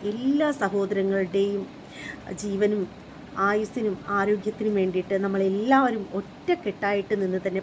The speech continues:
പ്രാർത്ഥിക്കണം. പിന്നെ എന്താണെന്ന് വെച്ചാൽ ഇനിയുള്ള എല്ലാ ദിവസവും നമ്മുടെ പ്രാർത്ഥനയിൽ ആദ്യം ഉണ്ടാകേണ്ടത് ഇവർ തന്നെയാണ്. ദുഷ്ടന്മാരായ പാകിസ്ഥാനികളുടെ പിടിയിൽ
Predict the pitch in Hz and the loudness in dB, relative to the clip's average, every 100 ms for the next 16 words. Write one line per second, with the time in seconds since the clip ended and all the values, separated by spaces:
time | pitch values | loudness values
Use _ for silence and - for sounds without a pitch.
0 | - 175 175 - 196 208 196 262 - - | -2 0 0 -4 -8 -4 -4 -4 -12 -18
1 | - - - - - - - - - 220 | -16 -16 -18 -18 -18 -14 -14 -14 -6 -2
2 | 214 233 220 - - - - - 202 202 | -2 -4 -6 -12 -16 -16 -18 -6 -2 2
3 | 208 214 214 196 - 190 196 262 302 277 | 2 2 2 0 -2 -2 2 4 6 4
4 | 254 254 214 240 285 330 226 196 190 202 | 2 2 0 2 4 4 2 0 0 0
5 | 202 190 208 202 190 185 202 202 190 180 | 2 0 -2 0 0 0 -2 0 2 2
6 | 180 - - - 196 226 214 277 202 185 | 0 -4 -16 -4 2 2 4 2 2 2
7 | 196 185 185 180 180 175 - - - - | 2 4 0 0 0 -2 -4 -12 -18 -6
8 | 208 220 208 220 220 180 151 156 - - | -2 -2 0 0 0 -2 -4 -8 -12 -16
9 | - - - - - 196 - 208 208 196 | -18 -18 -18 -14 -6 -6 -2 -2 2 2
10 | 190 196 196 185 180 196 208 196 196 196 | 2 2 -2 -4 -6 -6 -2 0 0 2
11 | 196 196 170 180 | 0 -2 -2 -2